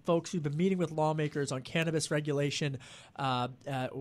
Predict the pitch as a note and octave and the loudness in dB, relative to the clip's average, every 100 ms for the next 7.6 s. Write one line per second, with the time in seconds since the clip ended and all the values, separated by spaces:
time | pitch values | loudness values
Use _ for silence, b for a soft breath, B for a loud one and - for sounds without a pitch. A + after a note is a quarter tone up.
0 | C#3 C#3 C3 C3 - C#3 C#3+ C#3 C3+ C#3 | -6 -6 -6 -6 -6 -4 -4 -4 -2 -2
1 | C3 C#3 F#3 G#3+ B3 E4+ D#4+ A#3 G3 G#3+ | -2 0 0 2 4 6 6 4 6 4
2 | A#3+ G3+ E3 C#3+ D3+ C#3+ D3 F3 G#3 C#4 | 4 -2 -4 -2 -2 0 -4 0 2 4
3 | C#4+ A#3 F3+ - F3+ F3+ E3+ D#3+ D3 C3 | 6 4 4 0 4 6 6 6 2 -2
4 | - D#3+ C#3+ G#3+ A#3+ - C3+ A2+ A#2 b | -4 -4 -2 -2 -2 0 0 0 -4 b
5 | b b G#3+ A3 G#3 - G3+ - G#3 G#3 | b b 0 0 0 -4 -4 -4 -8 -8
6 | - F#3 F#3 - - B3+ - D4+ D#4 A#3+ | -10 -14 -14 -18 -6 -6 0 0 2 0
7 | G#3 A#3+ D#4+ F4+ D#3 - | 4 6 10 10 10 4